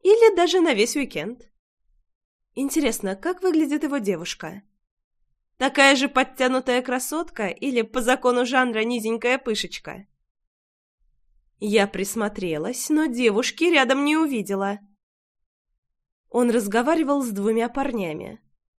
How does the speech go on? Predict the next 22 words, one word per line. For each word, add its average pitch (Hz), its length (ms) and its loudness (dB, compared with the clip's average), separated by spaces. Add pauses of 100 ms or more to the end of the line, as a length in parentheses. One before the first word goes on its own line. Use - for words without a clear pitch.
(560)
Похоже, 349 400 2
пришёл 269 440 0
исключительно 269 600 0
в 240 40 0
мужской 226 440 0
компании. 190 720 -2 (1400)
А 320 300 0
это 294 400 0
шанс. 190 1040 -10 (1300)
Я 392 300 6
отставила 208 500 2
бокал 202 460 4
на 196 160 2
барную 196 440 2
стойку 339 540 -2
и - 160 -4
ухватила 320 720 2
Альку 302 320 2
и 247 180 -4
Эрику 190 440 -2
за 175 240 -4
руки. 170 420 -10